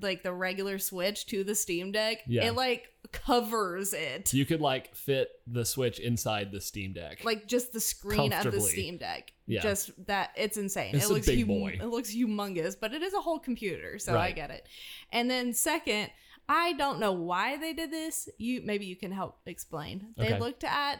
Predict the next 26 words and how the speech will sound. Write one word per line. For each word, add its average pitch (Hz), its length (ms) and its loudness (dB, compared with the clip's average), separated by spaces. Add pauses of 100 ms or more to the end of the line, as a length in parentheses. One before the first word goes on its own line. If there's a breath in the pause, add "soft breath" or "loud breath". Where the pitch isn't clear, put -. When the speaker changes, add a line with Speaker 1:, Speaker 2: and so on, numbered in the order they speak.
(120)
Speaker 1:
the 233 80 -6
Steam 208 340 -2
Deck 247 240 0
with 214 160 -6
an, 180 220 -4 (760)
like, 185 320 0 (220)
ultraviolet 208 600 0 (540)
camera? 214 400 -2 (160)
Speaker 2:
A 120 60 0
heat, - 380 -4
a 120 100 -2
heat - 320 -6
camera. 87 500 -6
Speaker 1:
A 214 80 -6
heat 240 340 -8
camera? 381 440 -6
Speaker 2:
Yeah. - 100 2
Speaker 1:
So 226 160 -4
to 254 140 -8
see 247 420 -2 (220)
which 214 760 -8
parts 214 520 -6
were 196 220 -8
heating 196 600 -10 (140)
up? 320 500 -10
Speaker 2:
So 165 480 2